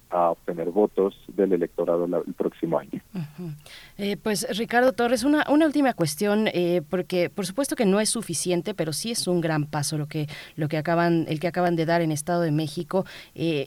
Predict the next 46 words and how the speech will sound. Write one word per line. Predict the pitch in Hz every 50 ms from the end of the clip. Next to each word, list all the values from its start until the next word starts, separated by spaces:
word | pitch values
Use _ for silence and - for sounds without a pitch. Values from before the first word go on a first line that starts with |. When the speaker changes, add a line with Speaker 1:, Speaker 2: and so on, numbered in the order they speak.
| - -
Speaker 2:
y | 190 202 190
más | 190 220 226 226 -
si | - 269 247
lo | 214 175
ponemos | - 165 165 175 185 196 190 - 190
en | 170 151
el | 151 151
contexto | 151 - 165 156 151 - 185 180 - - - 202 190 190 185 165 135
de | 117 160 160
otras | 160 156 165 165 -
partes | - 175 - - - 180 156
del | 151 139 147
mundo, | 165 180 185 175 170 160 170 170 165
de | 151 151
Europa, | 139 135 143 156 160 160 - 170 165
de | 151
incluso | 135 131 156 160 151 - 175 160
América | 156 147 156 151 151 151 156
Latina | 156 151 151 170 165 165 151
también | 165 156 160 165 175
con | 165 175 175 170
Brasil, | 156 139 135 - - 196 196
pero | - 160 143 143
vemos | 151 160 170 170 156 -
ahí | 156 151 165 175 170 - - - - - -
a | -
Italia | 147 147 151 180 170 175 175 170
con | - 160 165
un | 165 160
partido | 151 156 151 151 170 175 170
fascista | 143 - 151 139 - - 190 180 - - 170
en | 165
el | 156 143 139
poder, | - 143 151 160 185 202 208 196 - - - - - -
grupos | 160 175 185 170 - 175 165
en | 180 170
Alemania | 165 160 160 160 165 165 185 202 196
que | 190 180 151
protestan | 151 156 151 151 165 170 151 - 175 156
contra, | 147 156 151 151 151 165 165 160 165 156
por | 156 143
ejemplo, | 131 - 151 143 165 156
contra | 151 147 143 131 135 143
los | 143 139 135
migrantes, | 170 170 160 185 202 190 190 180 - 175 165 165
grupos, | 175 180 170 151 180 180 170 -